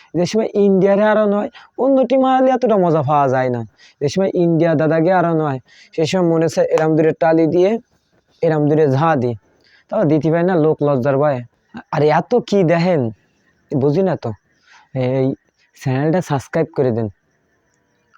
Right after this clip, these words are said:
এই, এই, এই, আর ফেস-, ফেসবুকতে দেখলি ফলো করে দেন,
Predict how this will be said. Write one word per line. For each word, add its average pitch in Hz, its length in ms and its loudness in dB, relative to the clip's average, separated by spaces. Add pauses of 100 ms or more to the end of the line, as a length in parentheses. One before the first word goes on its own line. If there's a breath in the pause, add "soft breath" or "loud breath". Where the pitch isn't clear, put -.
(720)
এই, 151 140 -4
এই, 151 220 -2
এই, 156 260 0
আর 156 140 0
ফেস-, 160 400 -2
ফেসবুকতে 180 520 -2
দেখলি 190 280 0 (340 loud breath)
ফলো 185 200 2
করে 185 120 2
দেন, 139 240 0